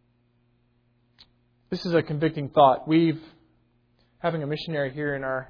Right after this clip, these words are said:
midst is kind of an awkward thought to bring this illustration to bear, but all through my young life, I've heard of giving for missionaries, and oftentimes missionaries would come home on furlough,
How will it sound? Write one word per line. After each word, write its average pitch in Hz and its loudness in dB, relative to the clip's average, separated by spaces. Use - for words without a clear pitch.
midst 156 -4
is 135 -10
kind 147 -4
of 135 -2
an 139 0
awkward 143 -2
thought 147 4
to 143 -12
bring 151 -6
this 139 -12
illustration 143 -4
to 139 -14
bear, 147 -2
but 139 -4
all 202 12
through 196 0
my 151 6
young 170 4
life, 143 8
I've 147 -2
heard 170 4
of 143 2
giving 165 2
for 156 -6
missionaries, 143 -2
and 143 -6
oftentimes 156 -2
missionaries 156 -8
would 135 -14
come 160 -8
home 156 -4
on 135 -10
furlough, 160 -2